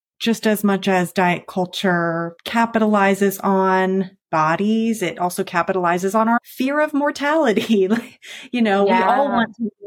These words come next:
Speaker 1: live long, healthy lives, of course. And so, and the research is so wonky about, like, what health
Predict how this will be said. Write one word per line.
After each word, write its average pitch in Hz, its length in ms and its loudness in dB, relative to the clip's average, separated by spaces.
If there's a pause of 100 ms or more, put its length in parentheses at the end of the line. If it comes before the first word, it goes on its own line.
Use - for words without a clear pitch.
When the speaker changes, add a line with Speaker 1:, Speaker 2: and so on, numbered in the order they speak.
Speaker 1:
live 190 260 -2
long, 190 380 2
healthy 180 400 -2
lives, 165 1000 -4
of 185 140 -8
course. 185 840 -6 (140)
And 202 200 4
so, 190 600 0 (260)
and 220 140 4
the 214 80 2
research 233 340 -4
is 208 120 -6
so 185 180 2
wonky 220 720 2
about, 190 300 0
like, 170 180 -4
what 196 380 -2 (1000)
health 214 400 0